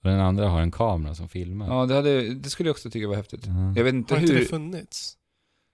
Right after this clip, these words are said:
Speaker 1: Nej.
Speaker 2: Inte vad jag vet.
Speaker 3: Nej.
Speaker 2: Alltså, jag tänker att man ska hålla kameran.
Speaker 1: Ja, men
Speaker 2: Precis
Speaker 1: precis.
Speaker 2: som man gör när man är ute och skater. Man
Speaker 3: Mm.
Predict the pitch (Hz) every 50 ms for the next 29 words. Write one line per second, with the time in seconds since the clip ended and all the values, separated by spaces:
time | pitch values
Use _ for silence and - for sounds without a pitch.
0 | _ _ _ 87 85 82 82 80 82 131 127 120 - - 117 - 131 123 123 -
1 | _ _ _ _ - 170 - 117 117 135 139 135 156 151 139 - 135 120 120 113
2 | - - 120 113 110 110 113 127 131 120 113 120 127 123 113 104 98 - - -
3 | - _ - - 151 135 123 110 95 87 87 - - - - - 110 117 117 110
4 | 156 131 117 107 131 123 120 123 135 127 117 110 107 107 107 101 101 95 - -
5 | 101 - - - 101 101 - - 101 - 98 98 98 95 90 90 92 127 131